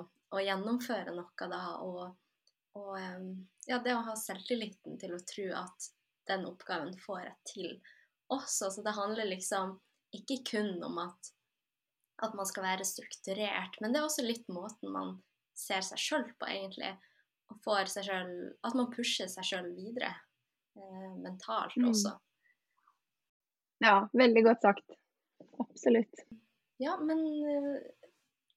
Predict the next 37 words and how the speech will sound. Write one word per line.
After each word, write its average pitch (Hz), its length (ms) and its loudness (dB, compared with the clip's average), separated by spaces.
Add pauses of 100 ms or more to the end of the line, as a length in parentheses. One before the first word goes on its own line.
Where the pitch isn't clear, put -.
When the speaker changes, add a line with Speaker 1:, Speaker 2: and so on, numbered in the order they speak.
Speaker 1:
hvordan, 285 720 0 (360)
du 254 160 -2
har 277 140 2
jo 247 80 -2
fått 247 180 -4
prøve 233 220 -4
deg - 140 -4
litt 214 260 -10
i 202 160 -12 (320)
lederrolle 208 580 -10
nå, 214 200 -8 (180)
men 214 220 -6 (280)
så - 200 -4
har 226 80 4
du 190 80 -2
jo 180 60 -8
kanskje 208 280 -4
litt, 190 180 -10 (320)
noen 277 200 2
tanker 226 300 0
om 190 260 0
k-, - 340 -14
hvordan 269 320 -2
har 240 100 0
du 220 80 -4
lyst - 520 -6
til - 100 -10
å, 208 500 -14 (100)
eller 220 200 -10
hvem 254 280 -2
er 233 140 -4
du 247 140 -4
som 185 180 -8
leder? 226 420 -8 (500)
Speaker 2:
<laughs> 277 500 12 (1500)
Ja, 214 220 12 (440)
ehm, 233 640 10